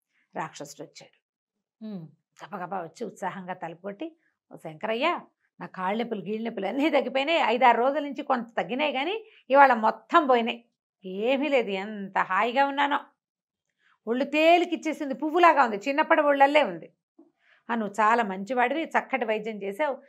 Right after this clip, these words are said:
Speaker 1: నీకేమైనా ఇద్దామనుకున్నాను, కానీ మా, నా దగ్గర ఉండాల్సిన రెండు సంచులు ఎవడో పట్టుకుపోయాడు,
Speaker 2: మ్హూ.
Speaker 1: ఎవరో దొంగలు పడి నా అసలు గుహల నుంచి పట్టుకుపోయారు, నేను నీకేం ఇవ్వలేను,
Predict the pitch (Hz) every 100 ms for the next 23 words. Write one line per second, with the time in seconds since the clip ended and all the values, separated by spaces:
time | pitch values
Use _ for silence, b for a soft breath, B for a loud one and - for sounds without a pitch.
0 | b - 208 208 214 262 233 190 165 294
1 | 269 233 262 262 339 277 240 226 269 240
2 | 220 208 196 196 190 262 262 240 240 233
3 | 233 190 208 240 294 240 254 226 208 B
4 | - 185 196 240 185 247 254 262 294 392
5 | 233 - _ _ - 254 247 220 160 _
6 | 175 175 196 190 202 247 269 415 - B
7 | B B 208 214 196 196 202 262 233 233
8 | - 180 220 226 240 285 254 226 208 202
9 | 208 240 240 196 240 294 370 226 -